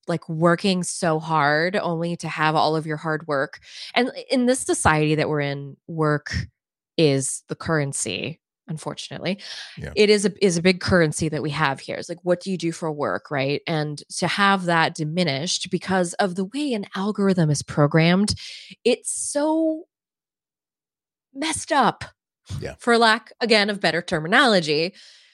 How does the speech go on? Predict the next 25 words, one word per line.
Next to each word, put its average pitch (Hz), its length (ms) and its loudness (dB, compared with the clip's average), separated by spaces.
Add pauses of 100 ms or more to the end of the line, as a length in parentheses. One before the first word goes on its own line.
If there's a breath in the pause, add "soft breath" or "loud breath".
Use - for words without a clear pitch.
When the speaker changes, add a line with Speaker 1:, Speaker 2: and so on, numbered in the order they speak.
(1000 soft breath)
Speaker 1:
And 247 180 -4
I 254 120 0
can 302 240 -2
relate 240 340 0
to 254 100 0
that, 196 420 4
you 220 140 -2
know, 202 200 0
not, 220 340 -2
<sighs> - 1900 -18
I 208 100 -12
can 208 200 -8
relate 208 360 0
to 226 80 -10
the 214 80 -4
fact 175 520 0
that 156 360 2 (640)
it's - 160 -12
very 202 260 0
difficult 170 640 -4
having, 156 720 -8 (1080)
not 180 260 -2
having 185 260 -2
control 156 640 -2
over 147 600 -2